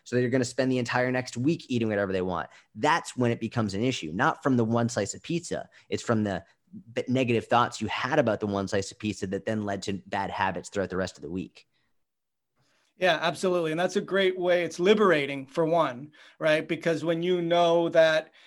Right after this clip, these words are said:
Speaker 2: uh, uh, uh, there's no good food or bad food, it, it's about calories and the calories over the long haul. 'Cause one of the quotes that I have here for you, when I find it here, is it's, "It's not what you do. Health is not in isolation," right? It's,
Speaker 1: Mm-hmm.
Speaker 2: it's much more than isolation. It's what you do over the long haul,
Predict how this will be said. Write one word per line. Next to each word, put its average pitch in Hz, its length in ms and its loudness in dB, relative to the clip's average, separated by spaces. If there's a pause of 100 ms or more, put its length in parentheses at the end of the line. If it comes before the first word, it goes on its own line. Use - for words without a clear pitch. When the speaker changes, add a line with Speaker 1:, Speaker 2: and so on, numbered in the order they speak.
(120)
Speaker 2:
uh, 160 80 0 (180)
uh, - 260 -10 (100)
uh, 185 100 2
there's 175 240 4
no 185 160 8
good 185 260 6
food 175 180 0
or 156 100 2
bad 165 340 4
food, 156 400 -4
it, 165 180 -4
it's 160 160 -6
about 147 300 0
calories 170 800 2 (320)
and 156 360 0
the 160 80 0
calories 180 460 6
over 160 160 4
the 151 100 0
long 165 320 6
haul. 131 300 2 (160)
'Cause 165 140 0
one 190 160 8
of 196 80 4
the 185 80 4
quotes 190 320 2
that 175 100 6
I 160 160 10
have 170 320 4
here 180 220 6
for 170 180 -2
you, 160 240 2
when 156 140 2
I 151 100 4
find 170 320 2
it 170 140 6
here, 160 300 4 (260)
is 175 400 2
it's, 170 340 0
"It's 185 160 -4
not 226 220 8
what 233 120 -2
you 214 120 0
do. 185 180 4
Health 185 280 6
is 180 100 2
not 180 260 8
in 165 100 6
isolation," 151 720 2 (100)
right? 151 300 2
It's, 156 300 -2
Speaker 1:
Mm-hmm. 98 260 -2
Speaker 2:
it's 104 180 -4
much 196 300 6
more 190 240 6
than 160 160 4
isolation. 160 560 0
It's 151 80 -6
what 196 180 4
you 190 60 0
do 175 240 4
over 165 240 4
the 151 140 0
long 151 340 2
haul, 123 300 -2